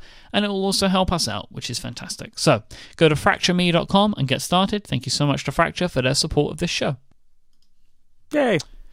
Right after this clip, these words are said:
Speaker 1: So Carl has written in, um, and Carl wants to know,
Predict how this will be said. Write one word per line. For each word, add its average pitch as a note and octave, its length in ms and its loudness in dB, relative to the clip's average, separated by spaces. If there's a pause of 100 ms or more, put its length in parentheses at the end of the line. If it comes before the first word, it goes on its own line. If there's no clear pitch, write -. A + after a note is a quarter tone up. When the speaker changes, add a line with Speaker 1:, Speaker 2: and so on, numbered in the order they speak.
(520)
Speaker 1:
So - 180 2
Carl A3+ 680 4
has - 180 -2
written C3 240 -2
in, A2+ 220 -2 (380)
um, C#3 320 4
and C#3+ 140 0
Carl G3 240 2
wants G3 220 0
to D#3+ 100 2
know, B2 240 6